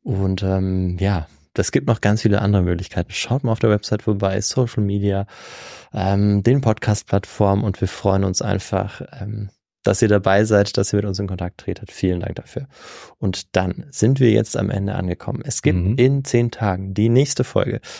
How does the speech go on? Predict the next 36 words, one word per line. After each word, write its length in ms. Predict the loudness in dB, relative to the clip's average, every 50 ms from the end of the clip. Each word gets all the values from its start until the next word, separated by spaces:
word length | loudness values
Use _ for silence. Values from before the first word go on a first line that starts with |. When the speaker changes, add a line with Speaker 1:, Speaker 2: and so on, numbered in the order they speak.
| -16 -8
Speaker 1:
Das 180 | -4 -2 0 0
ist 120 | 0 2 2
ja 100 | 2 0
fast 340 | 0 -2 -6 -6 -6 -4
die 80 | -2 0
Neujahrsfolge, 540 | 0 2 0 0 -2 -2 -2 -2 0 0 2
denn 140 | 0 0 0
Histogo 420 | 0 -2 -2 0 0 2 2 4
macht 240 | 2 2 0 -2 -4
keine 300 | -6 0 2 2 2 2
Pause. 380 | 0 0 0 0 2 0 -2 0
Speaker 2:
Nein, 340 | 0 0 0 0 -2 -4 -8 _ _ _ -2
niemals. 580 | 0 0 0 0 -2 -6 -10 -14 -20 -20 _ _ -2
Speaker 1:
Wir 160 | 0 2 4
werden 160 | 4 4 4 4
noch 100 | 2 2
Speaker 2:
<laughs> 220 | 2 2 2 2
Speaker 1:
schauen 60 | 2 2
müssen, 240 | 0 -2 -2 -4 -4
ob 160 | -4 -4 -6 _ _
wir, 520 | -2 0 2 4 4 6 6 4 4 2 2
ähm, 800 | 0 0 2 2 2 2 2 2 2 2 2 2 0 0 -2 -2 0
digital 420 | 0 2 2 2 2 2 2 2 2
aufnehmen 480 | 0 0 -2 -2 -2 0 0 0 0
oder 180 | 0 0 0 0
es 160 | -2 -4 -6 -2
vielleicht 380 | 0 2 2 2 0 -2 -4
sogar 240 | -4 0 2 2 2
noch 160 | 2 0 -2 -2
jetzt 260 | -4 -6 -6 -6 -6
hier 220 | 0 2 2 4 4
Mitte 240 | 2 0 0 0
Dezember 460 | 0 -2 -2 -2 -2 -2 -2 -2 -2 -4
schaffen, 560 | -8 -10 -14 -16 -8 -4 -2 -2 -2 -2 -2
Speaker 2:
Richtig, 380 | -4 -4 -4 -6 -16 -18 -12 -8
ja. 160 | -6 -6 -8